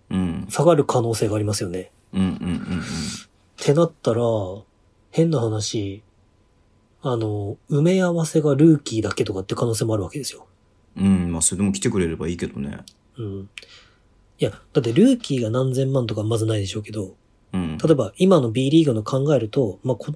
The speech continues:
Speaker 2: 今シーズン、その、あれ、形上を考えると、
Speaker 1: うん。
Speaker 2: その市場価値が上がるっていうのはなかなか難しいと思うんですよ。
Speaker 1: うんうんうんうん。
Speaker 2: ってことは、そのなんか、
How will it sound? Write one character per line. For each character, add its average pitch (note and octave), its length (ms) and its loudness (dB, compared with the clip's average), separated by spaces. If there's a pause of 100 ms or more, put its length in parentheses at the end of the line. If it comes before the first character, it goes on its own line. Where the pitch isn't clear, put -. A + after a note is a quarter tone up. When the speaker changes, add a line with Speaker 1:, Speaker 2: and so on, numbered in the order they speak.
(120)
Speaker 2:
今 G#3+ 200 4
シ G#3+ 180 2
ー - 20 2
ズ D#3 100 2
ン、 A#2 160 -4 (260)
そ C#3+ 120 -2
の、 A2+ 180 -4 (1400)
あ B2 100 2
れ、 G#2+ 160 -2 (1500)
形 D#3+ 440 2
上 D3+ 280 6
を C#3+ 60 0
考 D3+ 320 0
え C#3 60 2
る A2 100 -2
と、 G#2+ 300 -4 (240)
Speaker 1:
う G2+ 60 -2
ん。 F2 440 -2
Speaker 2:
そ - 140 -6
の G#2+ 240 -2
市 - 180 2
場 E3 140 8
価 F#3 140 4
値 C#3 120 0
が A2 180 -2
上 A#2+ 40 0
が B2+ 100 2
る D3 80 4
っ D#3 40 2
て - 120 -6
い A2+ 40 -2
う - 20 -2
の G2 80 -4
は G#2+ 60 0
な - 20 -2
か A#2 80 -2
な B2+ 80 0
か A#2 80 -2
難 A#2 140 0 (200)
し - 80 0
い C3+ 40 2
と G2+ 100 -8
思 G2 80 -10
う G2 40 -12
ん - 20 -12
で G2+ 60 -12
す - 80 -12
よ。 - 80 -14
Speaker 1:
う G#2 40 -2
ん G#2+ 40 2
う - 40 4
ん - 20 4
う F#2+ 40 2
ん - 20 -2
う - 100 -4
ん。 E2 800 -6 (600)
Speaker 2:
っ - 20 -20
て - 100 4
こ F#3+ 100 0
と G#3 200 2
は、 A3 200 2
そ - 100 -2
の B2+ 120 -2
な C3 120 0
ん B2+ 60 -4
か、 G#2+ 240 -8